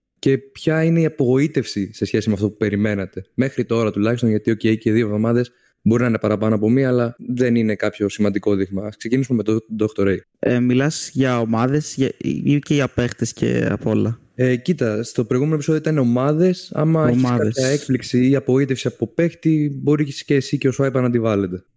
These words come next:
Speaker 2: Απογοήτευση, όχι απ-, απαραίτητα απογοήτευση, ρε παιδί μου. Περίμενα να παίζει καλύτερα το Milwaukee. Ήξερα ότι θέλει χρόνο μεν, αλλά δεν ξέρω, κάτι με χαλάει στο μπάσκετ που παίζουνε. Δηλαδή,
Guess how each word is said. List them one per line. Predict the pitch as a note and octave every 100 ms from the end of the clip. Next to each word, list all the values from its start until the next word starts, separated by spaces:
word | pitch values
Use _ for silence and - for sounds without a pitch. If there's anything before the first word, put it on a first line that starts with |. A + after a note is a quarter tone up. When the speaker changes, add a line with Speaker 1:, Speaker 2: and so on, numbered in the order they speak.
| _
Speaker 2:
Απογοήτευση, | - D#3 - C#3+ B2 C3 B2+ A2+ A#2 - - A2+
όχι | A#2 - F#3
απ-, | - - -
απαραίτητα | - C#3+ C3 -
απογοήτευση, | C3 A#2 A#2 B2 A#2+ -
ρε | A#2+
παιδί | A#2 A2+
μου. | B2+ D3+
Περίμενα | D#3+ D3 E3+ D#3+ D#3 F3 A3+ -
να | C#3+ C#3
παίζει | F#3 F3
καλύτερα | E3+ D#3+ D#3+ D#3+ C3 B2+ A#2+ A#2 -
το | C#3 C3+
Milwaukee. | B2+ - A2 -
Ήξερα | C3 C#3+ F#3+ D#3
ότι | D3 B2+
θέλει | - C#3+ B2+
χρόνο | - C#3 B2+
μεν, | A#2 A#2+ A#2+ E3 F3+
αλλά | G2 D3 D#3 D#3+ D#3 D3+ D3+
δεν | D3+ E3
ξέρω, | E3 D3
κάτι | E3+ E3
με |
χαλάει | D#3 D3+ D#3
στο | -
μπάσκετ | C3+ C3+ C#3 B2+
που | - -
παίζουνε. | B2 A2 A2 A2+ - _ -
Δηλαδή, | B2 B2 C3+ C3 B2